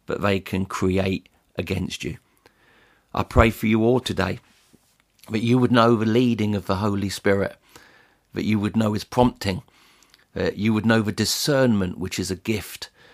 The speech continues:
that he gives you, and also that you would have the courage to deal with little foxes. Remember, never make them a pet. Never try and tame them. The only cure for a little fox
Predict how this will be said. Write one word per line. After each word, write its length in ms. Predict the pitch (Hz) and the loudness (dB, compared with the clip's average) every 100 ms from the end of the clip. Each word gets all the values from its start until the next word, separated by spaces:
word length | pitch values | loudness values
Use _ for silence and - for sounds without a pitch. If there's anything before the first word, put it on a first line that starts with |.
| _ _ - | _ _ -8
that 100 | 95 | -6
he 80 | |
gives 320 | 92 101 85 - | -2 -2 -2 -4
you, 200 | 87 90 _ _ _ _ _ _ _ _ | -4 -6 _ _ _ _ _ _ _ _
and 140 | 113 131 | 0 4
also 320 | 151 - 127 | 4 4 6
that 140 | 123 | 4
you 220 | 104 123 | 4 4
would 160 | 123 120 | 6 4
have 260 | 120 113 - | 2 -4 -4
the 80 | |
courage 840 | - - 147 127 92 87 - - _ _ _ _ _ _ _ | -8 -4 -2 2 0 -2 -8 -10 _ _ _ _ _ _ _
to 100 | - | -10
deal 540 | 95 110 123 107 92 90 _ _ _ | 0 6 6 4 0 -6 _ _ _
with 140 | 95 92 | -4 0
little 220 | 104 95 | 0 0
foxes. 720 | - 104 - - 87 - - _ _ _ _ _ - | 0 -4 -4 -8 -6 -8 -12 _ _ _ _ _ -6
Remember, 520 | 101 107 117 101 95 _ _ | 0 4 4 2 -2 _ _
never 500 | 101 101 113 135 107 | -6 0 2 4 2
make 280 | 92 98 - | 0 -4 -4
them 160 | 95 95 | -4 -4
a 40 | |
pet. 420 | - 107 92 - _ _ _ _ _ _ | -4 -2 -2 -6 _ _ _ _ _ _
Never 380 | 95 101 120 104 | -4 2 2 2
try 280 | 95 98 98 | -2 0 0
and 140 | 95 | 0
tame 360 | 92 98 92 92 | -4 -4 -4 -4
them. 260 | 90 90 - _ _ _ _ _ _ | -6 -8 -12 _ _ _ _ _ _
The 160 | 95 110 | 0 4
only 340 | 123 123 120 | 4 6 4
cure 540 | 110 - 120 107 95 92 _ _ _ | 0 0 2 4 2 -2 _ _ _
for 180 | - - | -10 -2
a 40 | 95 | 0
little 200 | 101 98 | 0 0
fox 560 | - 87 - - - | 0 0 0 -10 -10